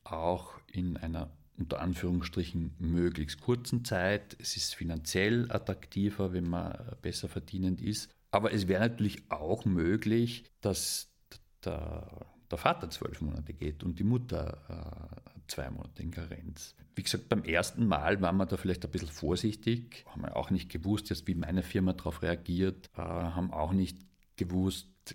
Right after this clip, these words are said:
<laughs> wie es mir jetzt geht mit meinem Sohn. Ja, also klassischerweise, äh, ist es auch so, dass in Österreich, dass der Mann mehr verdient. Ja, da gibt's ja immer noch einen großen Gender Gap und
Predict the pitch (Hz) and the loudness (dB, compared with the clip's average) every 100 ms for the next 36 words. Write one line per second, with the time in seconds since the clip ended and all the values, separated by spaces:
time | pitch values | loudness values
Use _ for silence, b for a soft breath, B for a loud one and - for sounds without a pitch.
0 | - 80 73 - 78 78 - 98 90 101 | -10 -8 -8 -6 -6 -4 -2 2 2 2
1 | 92 90 - - 87 - - 80 82 85 | 0 -4 -4 0 0 0 -4 -2 -2 -2
2 | 82 82 107 - b b 87 73 71 - | 0 0 0 -4 b b 0 0 -2 -10
3 | - - 92 92 - 87 82 - 104 - | -18 -4 -2 -2 0 2 2 2 0 0
4 | 87 78 78 101 104 101 98 98 95 - | -2 2 2 4 4 4 4 4 2 0
5 | 87 85 85 - - 123 - - 143 - | -4 -4 -6 -8 -10 -12 -12 -12 -10 -8
6 | - - - 78 - - 90 95 92 - | -6 -6 -6 -4 -4 0 0 0 -2 -4
7 | - - - 87 87 92 87 - - - | -6 -10 -6 -4 0 0 0 -2 -2 2
8 | 90 80 87 78 73 76 73 107 156 - | 2 4 4 2 0 -4 0 2 2 0
9 | 87 92 87 - - - 92 92 90 90 | -2 -4 -6 -8 -8 -4 0 0 0 -4
10 | 85 90 - 87 82 B B - 95 110 | -4 -6 -4 -6 -6 B B -2 2 4
11 | 120 113 104 123 - - - 90 92 92 | 4 2 0 0 -6 -16 -6 -4 0 2
12 | 92 - - | 0 -2 -14